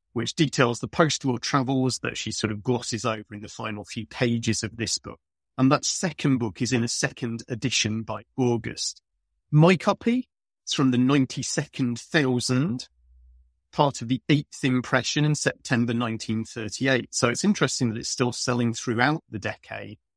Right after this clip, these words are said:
And that's a really substantial number whenever you're selling books. It's a genuine bestseller.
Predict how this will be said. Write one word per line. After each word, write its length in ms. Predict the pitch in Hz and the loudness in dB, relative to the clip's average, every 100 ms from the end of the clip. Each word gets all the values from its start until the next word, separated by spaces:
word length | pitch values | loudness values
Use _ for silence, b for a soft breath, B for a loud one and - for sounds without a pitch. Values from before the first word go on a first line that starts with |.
| _ - | _ 0
And 80 | 151 | 2
that's 140 | 151 | 2
a 80 | 131 113 | -2 -2
really 340 | 127 123 107 | 2 2 2
substantial 720 | 98 - - - 117 104 - 107 | -2 -6 -4 0 0 0 -2 -4
number 280 | 110 107 101 | -8 -10 -12
whenever 360 | 101 104 101 - | -10 -8 -10 -10
you're 180 | 101 101 | -8 -4
selling 480 | - - 98 104 | -4 -4 -6 -14
books. 340 | 104 - - - | -10 -12 -8 -8
It's 100 | 135 | -6
a 40 | |
genuine 520 | 131 156 131 107 98 | 0 2 2 -2 -6
bestseller. 580 | 107 107 - 123 107 - | -8 -6 -4 -2 -4 -10